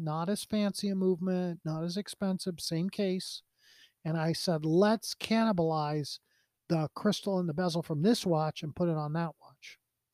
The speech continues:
Well, he tried, but what he found out was, this is something I had no clue, and now I do, and you should also. The w-, the, the bezel and crystal were not tall enough for the watch.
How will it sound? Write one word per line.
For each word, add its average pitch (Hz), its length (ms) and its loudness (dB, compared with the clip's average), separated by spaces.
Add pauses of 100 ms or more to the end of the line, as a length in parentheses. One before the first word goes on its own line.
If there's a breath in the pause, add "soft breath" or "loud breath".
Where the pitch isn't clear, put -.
(120)
Well, 165 120 -4
he 190 140 0
tried, 190 520 0
but 165 140 -10
what 165 140 -4
he 160 60 -4
found 190 360 -2
out 214 260 0
was, 143 520 -6 (100)
this 170 280 -4
is 165 100 -4
something 170 440 0 (520 soft breath)
I 160 80 2
had 139 200 0
no 170 300 10
clue, 214 500 6 (560)
and 135 100 -2
now 170 240 6
I 226 100 8
do, 185 460 8
and 139 160 -4
you 165 100 2
should 165 200 0
also. 151 440 -4 (760)
The 156 80 2
w-, 156 480 2
the, 147 160 2 (400)
the 135 100 -2 (160)
bezel 202 540 6
and 196 160 0
crystal 180 480 2
were 151 180 2
not 170 260 2 (180)
tall 208 560 10
enough 135 400 -4 (440)
for 151 140 -4
the 147 100 0
watch. 139 520 -4